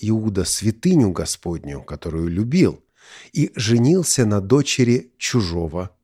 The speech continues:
бога». И дальше мы видим последствия этого действия, последствия этой вины. Это двенадцатый стих. И знаете что, я всё-таки перейду на перевод Российского библейского общества.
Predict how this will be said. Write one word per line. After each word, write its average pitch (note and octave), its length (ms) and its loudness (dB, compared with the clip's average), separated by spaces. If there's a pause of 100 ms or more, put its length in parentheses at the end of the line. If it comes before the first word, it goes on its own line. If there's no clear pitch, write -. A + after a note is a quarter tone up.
(120)
бога». G2 400 -2 (1040)
И - 40 -2
дальше A2 300 6
мы A2+ 100 6
видим A#2 280 6
последствия A#2+ 640 4
этого G#2 260 0
действия, G#2+ 420 0
последствия A#2+ 640 2
этой A#2 420 2
вины. A#2+ 460 4
Это E2+ 160 -8
двенадцатый G#2 500 -2
стих. - 320 0 (460)
И G2+ 60 -12
знаете C3 260 2
что, - 160 -2
я G#2 80 4
всё-таки A2 300 -4
перейду G#2 420 0
на G2 240 2
перевод G2+ 520 -2 (120)
Российского G2+ 500 -2
библейского G2 540 -2
общества. - 560 -4